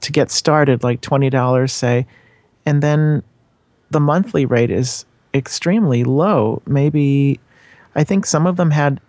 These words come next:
no monthly rates, but you had to have money in the account so that if you encountered overages, it would, they would just come right out of the account rather than having to, um,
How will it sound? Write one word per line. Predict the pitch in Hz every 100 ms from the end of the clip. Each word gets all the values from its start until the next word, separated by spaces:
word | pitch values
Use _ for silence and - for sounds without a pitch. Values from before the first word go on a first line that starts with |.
| _ _ _ _
no | 143 143 151 196 208 - -
monthly | 143 139 135 135
rates, | 123 131 120 -
but | 143
you | 151 139
had | 151 156
to |
have | 151 151 139
money | 139 139 143 135 -
in | 147 147
the | 135
account | 123 - 139 135
so | - 131
that | 120 117
if | 127
you | 131
encountered | 123 120 135 127 120 -
overages, | 135 131 127 120 117 110 -
it | - 120
would, | 117 117 - - _
they | - 120
would | 117 113 _ _ - - _
just | - 135 -
come | - 131
right | 123
out | 120 120
of |
the | 117
account | 113 - 127 -
rather | 120 117 113
than | 120 117
having | 123 120 120
to, | 113 117 110 - _ _ _ _ _ _
um, | - 120 117 113 101